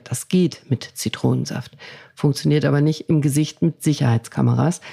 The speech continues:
Das ist eine mögliche Theorie. Eine andere Theorie ist, dass er sich selber vorher getestet hat mit einer Polaroid-Kamera. Das sind die, vielleicht kennst du die noch von früher oder hast das mal gehört,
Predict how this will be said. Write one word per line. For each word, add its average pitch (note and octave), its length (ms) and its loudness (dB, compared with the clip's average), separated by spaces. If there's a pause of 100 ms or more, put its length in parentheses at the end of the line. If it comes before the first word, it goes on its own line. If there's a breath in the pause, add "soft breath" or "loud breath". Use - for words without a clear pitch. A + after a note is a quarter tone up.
(280 loud breath)
Das F3+ 140 2
ist - 140 -10
eine E3 300 2
mögliche D#3+ 880 2
Theorie. C#3 360 2
Eine C3 140 4
andere A3 260 2
Theorie G#3 360 4
ist, - 240 0 (260 loud breath)
dass F#3 180 2
er G3 80 4
sich F3+ 220 -2
selber F#3 420 2
vorher F3 380 2
getestet G#3 600 -2
hat B3 200 0
mit - 120 2
einer E3+ 120 2
Polaroid-Kamera. F#3+ 960 2 (340 loud breath)
Das - 160 -2
sind F3 220 2
die, G#3 200 6
vielleicht F3+ 280 0
kennst G#3+ 260 2
du A3+ 40 0
die F#3+ 120 4
noch F#3 160 2
von F3+ 160 0
früher G3 320 2
oder D3+ 140 2
hast F#3 160 -2
das E3+ 160 -2
mal D#3+ 120 4
gehört, F3+ 440 2